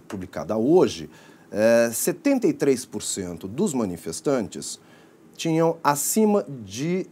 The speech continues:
trinta e seis anos de idade. Portanto, a juventude não participou dessa mobilização de massas nas ruas. Eh, além disso, nós temos o dado de que sessenta e quatro por cento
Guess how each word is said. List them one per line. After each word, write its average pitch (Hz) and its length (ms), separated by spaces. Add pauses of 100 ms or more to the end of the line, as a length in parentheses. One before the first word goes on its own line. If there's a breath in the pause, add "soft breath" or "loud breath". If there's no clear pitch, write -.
(160)
trinta 190 260
e 160 80
seis 151 300
anos 147 180
de 147 80
idade. 92 300
Portanto, 180 420
a - 40
juventude 156 720 (300 loud breath)
não 190 320
participou 139 840
dessa 123 440
mobilização 120 920 (120)
de 110 140
massas 110 500
nas 117 200
ruas. 95 500 (460 loud breath)
Eh, 107 400
além 185 340
disso, 117 560
nós 135 460
temos 113 320
o 95 40
dado 95 480 (300 loud breath)
de 117 140
que - 160
sessenta 240 640
e - 20
quatro 117 420
por 90 200
cento 120 600